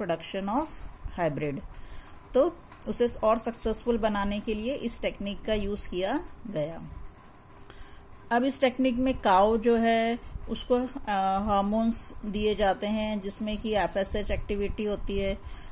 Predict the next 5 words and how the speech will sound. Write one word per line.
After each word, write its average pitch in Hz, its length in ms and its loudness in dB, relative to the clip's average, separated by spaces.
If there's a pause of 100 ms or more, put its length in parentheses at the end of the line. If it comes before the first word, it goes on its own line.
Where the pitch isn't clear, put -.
(540)
तो - 300 0
इन 254 180 4
hormones 233 600 4 (140)
या 220 400 4
एफ़एसएच 226 680 0